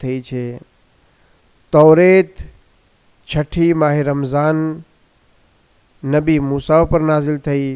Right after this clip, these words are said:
બાર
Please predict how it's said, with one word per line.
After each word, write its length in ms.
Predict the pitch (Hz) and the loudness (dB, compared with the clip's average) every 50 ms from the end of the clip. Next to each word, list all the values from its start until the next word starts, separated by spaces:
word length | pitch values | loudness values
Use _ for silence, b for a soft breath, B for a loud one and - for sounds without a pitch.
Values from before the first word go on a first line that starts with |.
| 135 - - _ _ _ _ _ _ _ _ _ _ _ _ _ _ _ _ _ _ _ _ _ _ _ _ _ _ _ _ _ _ _ _ _ _ _ _ _ _ _ _ _ _ _ _ _ _ _ _ _ _ _ _ _ _ _ _ _ _ _ _ _ _ _ _ _ _ _ _ _ _ _ _ _ _ _ _ _ _ _ _ _ _ _ _ _ _ _ _ _ _ _ _ - | -10 -14 -18 _ _ _ _ _ _ _ _ _ _ _ _ _ _ _ _ _ _ _ _ _ _ _ _ _ _ _ _ _ _ _ _ _ _ _ _ _ _ _ _ _ _ _ _ _ _ _ _ _ _ _ _ _ _ _ _ _ _ _ _ _ _ _ _ _ _ _ _ _ _ _ _ _ _ _ _ _ _ _ _ _ _ _ _ _ _ _ _ _ _ _ _ -16
બાર 440 | 143 151 151 165 180 190 196 202 | -12 -2 2 6 6 8 6 6